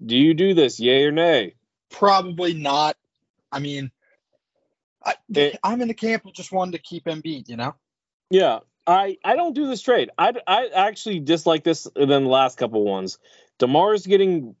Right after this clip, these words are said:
Speaker 1: a little bit too old for me to feel comfortable there. Lonzo, we don't even know if he's gonna play again 'cause this feels like Brandon Roy two point oh. Um, Patrick Williams has not really lived up pot-,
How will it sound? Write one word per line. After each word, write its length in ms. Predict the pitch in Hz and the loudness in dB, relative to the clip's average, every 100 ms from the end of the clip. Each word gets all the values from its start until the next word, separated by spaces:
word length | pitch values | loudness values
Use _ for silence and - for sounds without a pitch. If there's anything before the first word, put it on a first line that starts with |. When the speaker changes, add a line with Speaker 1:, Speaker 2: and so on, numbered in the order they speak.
| - | -4
Speaker 1:
a 60 | |
little 300 | 127 156 247 | 2 6 6
bit 220 | 220 233 | 6 0
too 160 | 190 214 | 2 2
old 300 | 175 170 160 | 4 2 -2
for 120 | - | -2
me 160 | 147 147 | 2 2
to 80 | 147 | 4
feel 180 | 165 | 2
comfortable 520 | 151 143 120 113 107 107 | 2 -2 -2 -2 0 2
there. 300 | 101 101 113 _ _ _ - | 2 2 -2 _ _ _ -2
Lonzo, 440 | 131 233 247 165 | 0 0 0 -2
we 140 | 160 | -2
don't 240 | 285 262 202 | -4 0 0
even 240 | 180 151 | 0 -2
know 100 | 147 | -2
if 80 | 139 | -2
he's 160 | 139 127 | -4 -2
gonna 160 | 120 | -2
play 300 | 92 156 208 | 0 4 4
again 280 | 170 127 120 | 4 2 -4
'cause 180 | 135 120 | -6 0
this 180 | 190 196 | 0 4
feels 280 | 208 202 | 4 4
like 220 | 175 131 113 | 0 -4 0
Brandon 360 | 131 160 156 | 0 2 0
Roy 400 | 135 139 165 139 | 0 2 2 2
two 240 | 127 - 143 | -2 -2 0
point 280 | 156 135 | 2 2
oh. 400 | 123 139 90 90 - _ _ _ _ _ | 2 0 -2 -10 -14 _ _ _ _ _
Um, 500 | 117 123 120 117 113 - | 0 2 0 -4 -10 0
Patrick 380 | 170 175 175 | 0 0 -6
Williams 580 | 160 147 143 143 143 135 | -2 0 2 0 -4 -8
has 200 | 139 120 | -2 0
not 180 | 117 131 | 2 0
really 320 | 127 131 131 | 0 2 2
lived 440 | 120 - 127 131 117 | 0 -6 -2 0 2
up 180 | 127 - | -2 -4
pot-, 320 | 123 135 | -4 -4